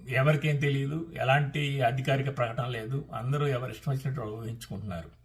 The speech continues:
ఇప్పుడు ఇంగ్లీష్ మీడియా వాళ్ళు ఒక చిన్న లీక్ ఇచ్చారు. అదేంటంటే ఒక అరవై సీట్లు అడిగారు బీజేపీ వాళ్ళు, అంటే జనసేన బీజేపీ కలిపి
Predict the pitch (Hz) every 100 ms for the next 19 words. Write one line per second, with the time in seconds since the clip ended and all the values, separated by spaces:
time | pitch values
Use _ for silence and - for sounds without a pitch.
0 | - - - - - 135 175 165 143 147
1 | 170 - - - - - - 160 147 180
2 | 175 170 160 160 156 147 151 143 139 143
3 | 143 151 151 147 135 127 143 151 135 120
4 | 135 143 139 151 160 147 139 131 117 127
5 | 131 120 131 131 156 143 - - - -
6 | - 107 127 135 120 131 160 123 113 123
7 | 120 - - 98 120 123 127 117 113 120
8 | 127 127 135 135 135 - 117 120 123 117
9 | - 104 107 131